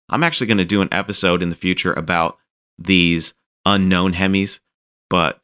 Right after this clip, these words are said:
and the mythical Hemis. But for now, you should go check 'em out for yourself. Also, I should mention that a very important figure in Hemi history was intentionally left out of this episode.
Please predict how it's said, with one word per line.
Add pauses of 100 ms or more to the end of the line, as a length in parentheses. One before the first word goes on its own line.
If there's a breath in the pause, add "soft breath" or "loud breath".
and
the
mythical
Hemis. (280)
But
for
now,
you
should
go
check
'em
out
for
yourself. (600)
Also,
I
should
mention
that
a
very
important
figure
in
Hemi
history
was
intentionally
left
out
of
this
episode.